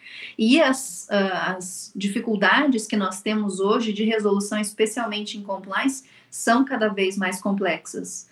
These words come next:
São zonas cada vez mais cinzentas, de difícil tomada de decisão,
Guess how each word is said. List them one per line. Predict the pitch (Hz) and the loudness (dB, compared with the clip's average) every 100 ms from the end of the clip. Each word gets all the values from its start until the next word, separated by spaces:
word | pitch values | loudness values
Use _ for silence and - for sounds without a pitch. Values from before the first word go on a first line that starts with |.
| - | -18
São | - 208 | 0 2
zonas | 202 226 240 | 4 2 2
cada | - 226 220 | 2 2 4
vez | 226 262 | 2 4
mais | 233 233 262 | 6 4 2
cinzentas, | - 240 202 202 226 262 262 233 | 2 4 4 2 2 2 2 0
de | 214 | 2
difícil | 202 208 - 269 311 285 | 0 -2 -2 -2 -2 -4
tomada | 277 233 214 220 | -4 -2 0 0
de | 220 | -2
decisão, | 208 208 214 196 202 240 311 | 0 0 -2 -4 0 2 0